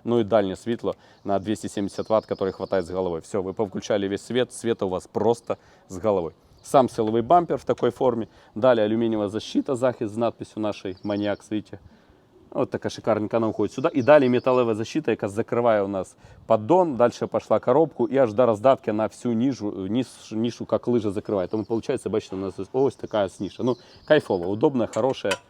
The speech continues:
Э, тоже так по-, по-, повыдумывали все эти дизайнерские моменты, знаете. Всё на опыте уже, потихонечку внедряется, под каждый автомобиль своё делается.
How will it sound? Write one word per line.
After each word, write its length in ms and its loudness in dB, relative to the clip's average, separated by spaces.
Э, 440 2
тоже 240 0
так 140 0
по-, 160 0
по-, 160 0
повыдумывали 800 6
все 220 0
эти 120 -2
дизайнерские 680 0
моменты, 460 0
знаете. 480 -2
Всё 460 4
на 100 4
опыте 420 -2
уже, 180 -6
потихонечку 560 -2
внедряется, 500 0
под 160 -4
каждый 300 2
автомобиль 440 0
своё 380 2
делается. 540 0